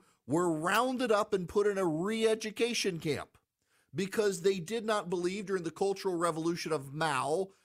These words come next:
that the family was sufficiently loyal to the party ideals of communism. And that guy got out and has been trying to prove ever since that he's sufficiently loyal.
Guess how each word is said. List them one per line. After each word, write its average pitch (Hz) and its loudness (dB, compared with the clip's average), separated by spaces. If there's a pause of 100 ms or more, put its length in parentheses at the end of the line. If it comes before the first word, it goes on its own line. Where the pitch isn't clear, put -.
(160)
that 175 -2
the 175 -2
family 233 0
was 202 -2
sufficiently 202 -2
loyal 185 2
to 190 -6
the 165 -4
party 190 -2
ideals 175 0
of - -2
communism. 135 -2 (300)
And 156 0
that 190 -2
guy 180 2
got 180 2
out 165 2
and 175 -2
has 165 2
been 151 -2
trying 180 -2
to 156 -4
prove 196 -2
ever 170 0
since 196 -2
that 165 -4
he's 180 -4
sufficiently 170 -6
loyal. 202 -2